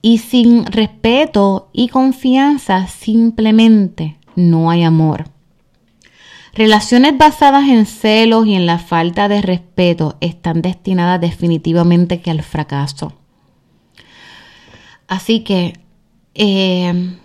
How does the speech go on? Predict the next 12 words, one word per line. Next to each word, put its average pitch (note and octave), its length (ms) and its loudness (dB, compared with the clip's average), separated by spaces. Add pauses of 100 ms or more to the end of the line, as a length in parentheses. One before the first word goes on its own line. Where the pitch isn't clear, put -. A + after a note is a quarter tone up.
(320)
respeto B3 720 -4 (140)
y G3 80 -10
confianza. E3 1040 -8 (320)
Respeto A3 920 -8
y F#3+ 120 -8
confianza. E3 960 -10
Amar F#3+ 680 -4
es G#3 200 -10
respetar A#3+ 840 -8
y G#3+ 100 -10
confiar. F3 840 -10 (1000)
¿Ves? D4+ 260 -10